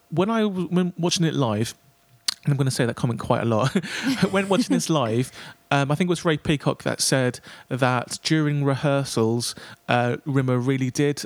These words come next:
Speaker 1: uh, throw twos and ones the whole time.
Speaker 2: Really?
Speaker 1: Yeah.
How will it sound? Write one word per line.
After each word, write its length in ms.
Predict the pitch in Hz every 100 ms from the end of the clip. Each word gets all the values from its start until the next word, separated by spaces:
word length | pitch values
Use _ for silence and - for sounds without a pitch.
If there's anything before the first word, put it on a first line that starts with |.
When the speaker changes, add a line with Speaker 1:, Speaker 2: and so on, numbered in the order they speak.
| -
Speaker 1:
uh, 300 | 131 135 135
throw 240 | - 143
twos 300 | - 165 147
and 80 | 151
ones 280 | 151 151 147
the 120 | 156
whole 160 | 170 165
time. 320 | 196 226 233 _
Speaker 2:
Really? 560 | 302 233 370 330 202 185
Speaker 1:
Yeah. 360 | 190 113 113